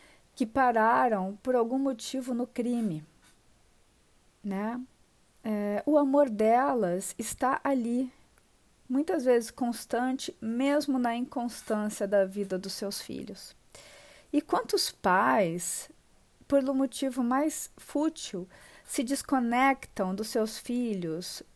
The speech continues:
é, por motivos como estes se relacionaram com a pessoa errada, deixaram de crer nos mesmos valores,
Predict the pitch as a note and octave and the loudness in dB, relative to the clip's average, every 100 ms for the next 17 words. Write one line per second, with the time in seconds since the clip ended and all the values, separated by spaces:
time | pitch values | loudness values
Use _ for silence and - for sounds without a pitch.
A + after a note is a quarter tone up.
0 | _ _ G#3 G#3 G3+ G3+ - C#4 B3 A#3 | _ _ 0 2 4 2 2 0 2 -2
1 | - B3+ B3+ B3 B3 A#3 - - A3+ A3 | -4 -4 -2 -2 -6 -8 -10 -4 0 0
2 | G#3+ G#3 - C4 C4 - - - A3+ - | 0 -2 4 4 4 0 -8 -8 -6 -4
3 | C4 B3 G3 G3+ F#3+ F3 F3+ - F#3 F3 | 0 2 0 -2 -4 -4 -4 -10 -12 -8
4 | F3 A#3+ B3 A3+ G#3+ A3 A3 A3 - - | -4 0 0 0 0 0 0 -2 -20 -20
5 | - A3 A3+ A3 G#3+ G#3 G#3+ - F#3+ F#3 | 0 0 2 0 0 -2 -4 -2 0 0
6 | F3 E3+ D#3+ D#3+ E3 D#3+ D#3 F3+ A3 G#3+ | -2 -6 -6 -6 -8 -6 -4 0 2 2
7 | G#3 G#3+ | 0 -4